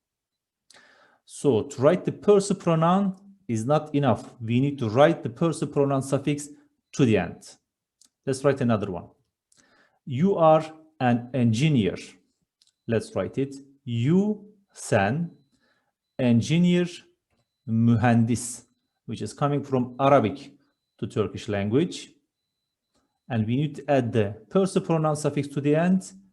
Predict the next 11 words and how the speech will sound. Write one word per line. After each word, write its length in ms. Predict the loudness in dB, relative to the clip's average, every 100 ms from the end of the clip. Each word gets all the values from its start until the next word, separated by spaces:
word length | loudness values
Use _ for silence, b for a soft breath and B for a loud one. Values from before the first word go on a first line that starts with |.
| _ _ _
sin. 640 | -20 -12 0 2 2 -8 -18 _ _ _ _ -8
You 160 | 0 4
are 120 | 4
an 120 | 2
engineer, 600 | -2 -2 4 6 6 2 -4 -20 _ _
sen 640 | -4 2 2 0 -8 -16 _ -6
mühendissin. 1040 | -2 0 -2 -2 -4 -4 -6 -6 -6 -6 -14 _ _ _ _ _ _ _ _ _
Another 300 | -4 0 0
one. 200 | -2 -6 -12 _ _ _ b b b b b
He 300 | _ 4 6
is 260 | 4 0